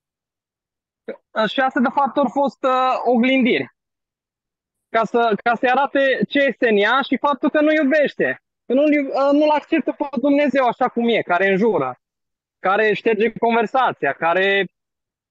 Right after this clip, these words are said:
o înjosește, o umilește pe ego-ul femeii.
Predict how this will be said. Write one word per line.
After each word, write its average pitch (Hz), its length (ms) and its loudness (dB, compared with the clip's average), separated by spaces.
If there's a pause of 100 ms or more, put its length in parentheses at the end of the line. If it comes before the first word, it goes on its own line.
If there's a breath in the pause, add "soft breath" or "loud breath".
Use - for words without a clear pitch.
(200)
o 196 120 -2
înjosește, 226 880 0
o 170 80 0
umilește 220 540 0
pe - 120 -4 (920)
ego-ul 180 400 0
femeii. 147 520 -2